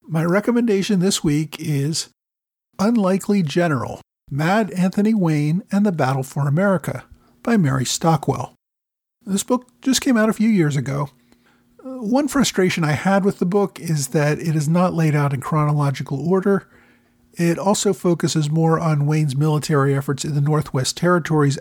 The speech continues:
after the war rather than his Revolutionary War service. But it is a good, solid Wayne biography. The author, Stockwell, grew up in Ohio, which may be one reason why her book emphasizes this part of Wayne's life.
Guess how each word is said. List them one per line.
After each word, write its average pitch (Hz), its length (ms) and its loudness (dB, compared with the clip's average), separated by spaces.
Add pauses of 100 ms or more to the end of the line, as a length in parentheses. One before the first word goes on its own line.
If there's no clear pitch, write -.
after 220 320 0
the 170 120 2
war 151 400 0 (500)
rather 151 340 2
than 135 300 0
his 131 340 -4
Revolutionary 135 600 -2
War 135 260 0
service. - 540 -4 (500)
But 202 220 0 (100)
it 214 100 2
is 247 140 2
a 240 60 2
good, 185 240 0
solid 151 420 0
Wayne 135 220 -2
biography. 135 640 -4 (720)
The 190 240 0
author, 196 480 2
Stockwell, 165 720 0
grew 202 280 2
up 214 140 0
in 170 80 2
Ohio, 160 720 0
which 139 480 -6
may 156 140 2
be 160 160 2
one 143 240 0
reason 147 260 2
why 131 120 -2
her 131 160 0
book 135 260 -4 (160)
emphasizes 160 760 2
this 147 160 -2
part 131 260 -2
of 127 120 -4
Wayne's 123 320 -6
life. 156 340 -2